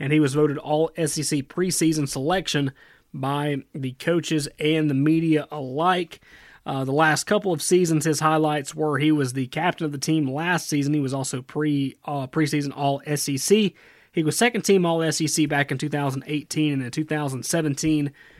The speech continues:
he was a part of the all freshman team. So linebacker Errol Thompson announcing on Twitter yesterday that he is foregoing his senior year at Mississippi State, or his second senior year, I should say, and he is heading to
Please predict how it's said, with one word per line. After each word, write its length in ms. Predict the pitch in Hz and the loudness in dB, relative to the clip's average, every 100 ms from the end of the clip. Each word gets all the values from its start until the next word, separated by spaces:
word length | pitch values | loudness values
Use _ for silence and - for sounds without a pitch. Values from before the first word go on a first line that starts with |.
| _ | _
he 140 | _ 151 | _ -4
was 140 | 143 | -4
a 40 | 131 | -4
part 320 | 151 147 147 | 0 0 0
of 180 | 147 143 | -6 -4
the 160 | 135 - | -4 0
all 320 | 156 147 143 | 4 4 4
freshman 520 | - 156 143 - 131 | -2 -4 -4 -2 -6
team. 300 | - 143 139 | -2 -2 -2
So 180 | 127 131 | -2 -6
linebacker 680 | 127 180 226 202 202 196 180 - | 0 0 2 0 -2 -2 -6 -2
Errol 320 | 185 226 190 | 0 2 0
Thompson 640 | 160 - 220 202 - 139 135 - - _ _ | -2 -2 0 0 2 0 0 -10 -20 _ _
announcing 420 | 139 147 156 156 | -6 -4 -4 -4
on 140 | 151 139 | -4 -4
Twitter 260 | - 165 | -2 0
yesterday 580 | 156 151 - 143 143 147 | 2 2 0 -2 0 0
that 260 | 135 131 131 | 0 -4 -6
he 340 | - 160 160 | -6 -2 -2
is 400 | - 147 143 135 | -4 -4 -4 -4
foregoing 760 | - 156 143 135 160 180 175 160 | -6 -6 -6 0 4 4 4 0
his 240 | 147 135 | -2 -4
senior 400 | - 190 220 202 | -2 0 0 0
year 280 | 170 180 180 | 0 0 0
at 60 | |
Mississippi 540 | 165 170 - - 160 143 | -2 -6 -4 -4 -4 -6
State, 440 | - 165 160 156 | -4 0 0 -2
or 140 | 139 135 | -6 -8
his 180 | 143 - | -8 -2
second 340 | 214 208 113 | 0 0 -2
senior 280 | - 131 127 | -8 -8 -10
year, 300 | 135 156 139 | 0 0 2
I 120 | 135 | -4
should 200 | - 131 | -8 -4
say, 360 | - 147 143 - - - _ _ - | -2 -2 -4 -8 -18 -20 _ _ -14
and 140 | 147 | -2
he 160 | 151 151 | 0 0
is 100 | - | 0
heading 420 | 151 147 143 147 - | -2 0 -2 -4 -8
to 440 | - 165 165 160 | -4 0 2 0